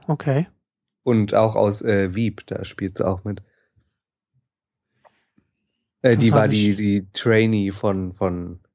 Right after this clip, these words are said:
Speaker 2: Lawrence Fishburne, von Jack.
Speaker 1: Ah. Ich glaub, ich hab auch irgendwo gelesen, dass Lawrence Fishburne, ähm, für die Serie, äh,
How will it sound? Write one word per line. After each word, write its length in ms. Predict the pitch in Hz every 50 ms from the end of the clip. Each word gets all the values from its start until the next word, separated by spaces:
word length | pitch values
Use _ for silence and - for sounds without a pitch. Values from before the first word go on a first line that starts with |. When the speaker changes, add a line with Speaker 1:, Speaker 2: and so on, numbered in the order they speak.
| _ _
Speaker 2:
Lawrence 400 | - 101 98 95 95 92 87 -
Fishburne, 520 | - 113 104 - - - 101 95 95 95 92
von 180 | - 95 92 90
Jack. 300 | 101 95 90 90 - - - - _ - _ - - _ - - - - _ _ _ _ _ _ _ _ _ _ _ _ _ _ _ _ _ _ _ _ _ _ _ _ _ _ _ _ _ _ -
Speaker 1:
Ah. 520 | - 160 165 165 160 147 131 127 127 120 104 95 - _ _ _ _ _ _ _ _ _ - -
Ich 140 | - -
glaub, 200 | - - 139 170
ich 100 | 196 -
hab 80 | 233 233
auch 140 | 185 170 - - _
irgendwo 380 | 170 175 214 220 202 170 185
gelesen, 440 | 180 170 165 156 165 175 180 190 180
dass 160 | 170 156 147
Lawrence 340 | 160 156 156 156 151 - -
Fishburne, 680 | - 170 170 - - - 165 156 156 151 156 156 170 214 196
ähm, 260 | 156 147 147 143 143
für 220 | - - - 147
die 160 | - - 156
Serie, 800 | 147 - - - 151 139 147 151 151 151 143 143 143 147 170 208 -
äh, 380 | 160 151 139 139 143 143 139